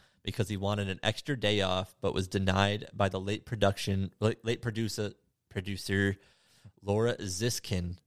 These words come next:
Uh, two lawyers, lawyers for Murray didn't respond to inquiries, and spokesmen for Being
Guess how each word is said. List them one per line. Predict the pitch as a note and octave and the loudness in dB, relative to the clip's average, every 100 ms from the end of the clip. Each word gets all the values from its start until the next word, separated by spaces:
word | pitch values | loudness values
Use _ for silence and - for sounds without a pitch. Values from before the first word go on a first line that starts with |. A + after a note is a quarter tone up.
| _ _ _ _ _ _ _ _ - - | _ _ _ _ _ _ _ _ -16 -4
Uh, | F#2 F2+ F2+ | 2 2 2
two | - C3 | 0 2
lawyers, | B2+ B2 A#2 - - | 2 0 -2 -8 -4
lawyers | G#2+ A2 A2 G#2 | 0 2 2 -2
for | G#2 | -4
Murray | G2 G2 G2 | -4 -2 -2
didn't | F#2 F#2 | -4 -8
respond | F#2+ - G2 F#2 | -8 0 2 2
to | - | 0
inquiries, | A#2 A2+ A#2 A2+ G#2+ | -2 -2 -4 -4 -8
and | G2 | -6
spokesmen | - G#2 - G#2 G2 | 0 0 2 0 0
for | - F#2+ | -2 -2
Being | G2 G2 G2 | 2 4 2